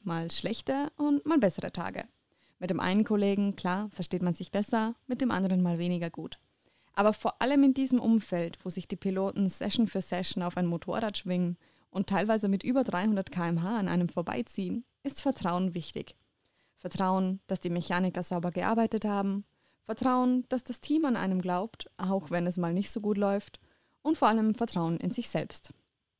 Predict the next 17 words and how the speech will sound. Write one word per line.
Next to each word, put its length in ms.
Und 180
allen 220
voran 520
ist 280
so 240
dieser 180
kleine 420
Funken 380
Hoffnung 320
schön, 400
den 100
man 120
bei 120
allen 220
Gesprächen 540
raushören 480
konnte, 400